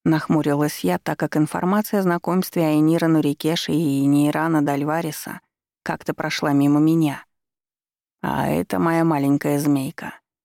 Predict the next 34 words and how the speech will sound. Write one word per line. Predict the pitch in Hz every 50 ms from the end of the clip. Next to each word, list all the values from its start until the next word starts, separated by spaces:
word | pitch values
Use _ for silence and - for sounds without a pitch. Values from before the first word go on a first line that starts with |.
| _ _ _ _ _ _ _
Дела | - 165 170 175 180 190 196 196
давно | 175 170 165 165 170 175 175
минувших | 165 160 160 156 160 160 156 - - - 151 147 147
дней, | 143 147 151 156 151 143 143 156 - _ _
к | - -
тебе | - 170 156 160 151 151
касательства | - 143 156 - - 147 143 - 139 139 - - 156
не | 143 143 143 143
имеющие». | 143 147 143 135 131 135 143 - - - 113 107 113 - _ _ _ _ _ _ _ _ _ _ _ _ _ _ _ _ _ _ _ _ _ _ _ _ -
Судя | - - 240 240 240
по | - 208 196
каменному | - - 208 208 208 202 196 190 185 180 175 170
выражению | 165 170 165 165 165 165 175 175 170 165 160 156
лица, | 156 156 156 - - - - 208 208 214 196 180 - _ _ _ _ -
зато | 180 190 185 196 - 220
дела | 208 175 190 190 196 190 185
тех | - - 180 175 165 160
дней | 160 180 185 190 190 180
имели | 170 170 175 170 165
прямое | 160 - 156 160 165 165 175 180 175
отношение | 165 - 160 170 170 - - 175 175 170 160 156 151
к | - -
тому, | - - 156 151 160 170 196 202 180
почему | - 143 151 - - 151 143 143 147
Феникс | 151 - - 185 185 175 165 160 165
долгие | 160 160 185 196 202 190 185 175 170
годы | 160 165 175 180 175 175
пылился | 165 - 160 156 160 160 165 170 - - 151
в | 143 147
лавке | 147 151 165 - - -
старьёвщика | 147 - - 151 139 139 139 143 165 175 - - - - - - 147
в | 143
виде | 156 147 147 160
попугая. | 151 - 147 - - 156 143 147 143 139 139 135 - - -